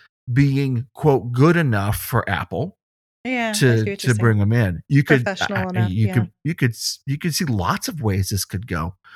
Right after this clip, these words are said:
Speaker 1: Um, you, you know, I, I, I, I don't know, but I,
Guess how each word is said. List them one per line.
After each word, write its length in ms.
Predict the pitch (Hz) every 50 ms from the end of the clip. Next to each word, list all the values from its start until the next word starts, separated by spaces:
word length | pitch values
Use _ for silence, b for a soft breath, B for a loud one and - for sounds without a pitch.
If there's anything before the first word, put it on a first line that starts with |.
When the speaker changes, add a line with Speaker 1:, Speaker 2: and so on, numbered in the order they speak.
| B B B B B _
Speaker 1:
Um, 360 | - 113 90 87 90 80 - - -
you, 160 | 117 110 101 - _ _ -
you 160 | 131 131 127
know, 200 | - 110 85 - - -
I, 300 | 104 101 - 90 - - - -
I, 60 | 92
I, 280 | 107 117 120 120 - 117
I 20 |
don't 160 | 127 127 123 120
know, 280 | 120 127 135 127 107
but 200 | 92 104 110 98
I, 100 | 101 104